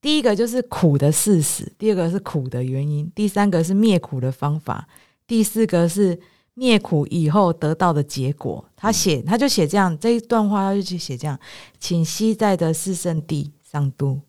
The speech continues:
Speaker 1: 上路。”
Speaker 2: 对，对。
Speaker 1: 就写这样子，其实就是苦集灭道。
Speaker 2: 没错啊。
Speaker 1: 嗯。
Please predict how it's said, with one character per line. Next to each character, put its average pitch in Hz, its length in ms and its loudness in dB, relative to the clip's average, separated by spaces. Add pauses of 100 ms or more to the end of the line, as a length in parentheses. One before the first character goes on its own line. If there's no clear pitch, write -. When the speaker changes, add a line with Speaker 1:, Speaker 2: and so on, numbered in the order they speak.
(160)
Speaker 1:
上 151 280 2
路。” 151 180 4
Speaker 2:
对， 85 160 -6 (180)
对。 76 180 -16
Speaker 1:
就 170 80 -6
写 156 200 0
这 143 100 -4
样 131 200 0
子， - 120 -20 (120)
其 170 180 0
实 151 60 0
就 170 60 4
是 175 60 6
苦 151 200 -2
集 123 180 0
灭 131 200 2
道。 113 280 -2 (160)
Speaker 2:
没 80 80 -12
错 82 200 -6
啊。 76 160 -8 (180)
Speaker 1:
嗯。 147 240 2